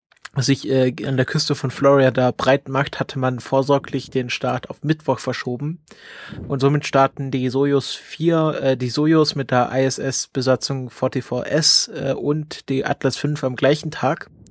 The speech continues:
Ähm, die Atlas fünf startet, äh, ich, äh,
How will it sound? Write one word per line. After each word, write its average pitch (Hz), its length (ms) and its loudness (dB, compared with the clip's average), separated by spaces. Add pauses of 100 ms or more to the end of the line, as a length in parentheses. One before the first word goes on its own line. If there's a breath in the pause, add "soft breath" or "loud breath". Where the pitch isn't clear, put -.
(720 loud breath)
Ähm, 131 720 2
die 139 240 -2
Atlas 147 300 0
fünf 160 200 -2
startet, - 720 2 (120)
äh, 131 180 2
ich, - 300 -8
äh, - 180 -4